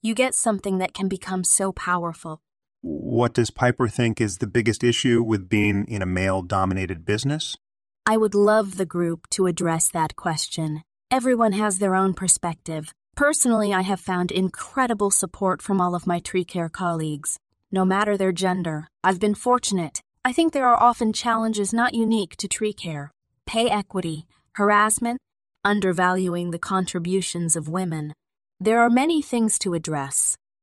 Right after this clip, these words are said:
Speaker 1: many ways we can make improvements. I am such an optimist. I always believe that just because there is a problem does not mean we can't find solutions.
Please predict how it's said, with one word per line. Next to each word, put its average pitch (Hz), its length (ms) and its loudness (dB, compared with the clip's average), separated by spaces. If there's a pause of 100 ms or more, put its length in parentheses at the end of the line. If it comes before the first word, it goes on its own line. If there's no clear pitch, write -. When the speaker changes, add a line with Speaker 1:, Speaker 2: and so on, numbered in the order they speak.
Speaker 1:
many 262 300 4
ways 196 420 4
we 190 140 0
can 196 200 0
make 180 240 0
improvements. 160 920 -2 (460)
I 240 100 2
am 233 160 2
such - 540 2
an 175 80 -2
optimist. 156 760 -4 (2000)
I 285 140 2
always 330 400 2
believe 254 600 0
that 190 280 -4
just - 340 0
because 247 480 -2
there 226 180 -2
is 214 140 -2
a 233 60 -4
problem 175 640 -2
does 190 200 -2
not 254 280 0
mean 233 260 -2
we 214 140 -6
can't - 340 -8
find 185 400 -2
solutions. 180 960 -2